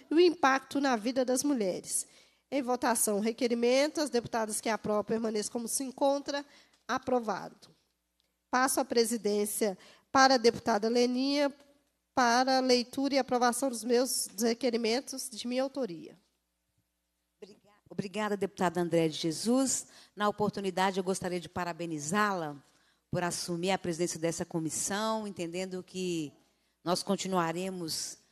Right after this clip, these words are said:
Speaker 2: com a mesma disposição, com a mesma força, cumplicidade, entendendo que essa comissão é importante, né, Ana Paula, e que a gente, de fato, tem uma missão a cumprir, a continuar o trabalho,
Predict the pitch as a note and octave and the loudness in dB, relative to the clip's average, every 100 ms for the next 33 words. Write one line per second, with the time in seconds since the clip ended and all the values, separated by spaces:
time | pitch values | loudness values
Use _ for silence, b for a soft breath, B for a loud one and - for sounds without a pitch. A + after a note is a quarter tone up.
0 | b - F3 F#3 F3+ F3 - F3 D#3+ D3 | b -10 -6 -4 -4 -6 -6 -8 -8 -8
1 | - G3+ F#3+ F3 E3+ D#3+ D#3 - G#3 G#3+ | -6 -6 -6 -8 -8 -10 -12 -8 -4 -4
2 | G3+ F#3 E3+ F3 - D#3+ F3+ G3 F#3+ - | -6 -12 -12 -12 -14 -8 -4 -4 -6 -10
3 | _ b b - G3+ G#3+ A3+ G#3 A3 G3+ | _ b b -14 -10 -8 -8 -8 -8 -10
4 | G3 G3+ G3 - F3+ _ A3+ A3+ - G#3 | -10 -8 -10 -12 -20 _ -10 -10 -8 -8
5 | G#3 G3 F#3+ F#3 F3+ F3 b b b F3+ | -8 -8 -6 -6 -8 -12 b b b -10
6 | G#3 F#3 G3 F3 F3+ A#3+ - F#3 G3 F#3+ | -6 -4 -6 -8 -8 -8 -6 -8 -8 -14
7 | G#3 G3 F#3 - G#3 G3 F#3 E3 F#3+ A3+ | -14 -12 -12 -14 -12 -12 -14 -16 -12 -10
8 | G3+ F3 A3 G#3+ G#3 F#3+ F#3+ G3 F#3+ E3+ | -10 -10 -14 -14 -14 -8 -8 -8 -10 -10
9 | E3 E3+ F#3+ F#3 | -6 -6 -6 -10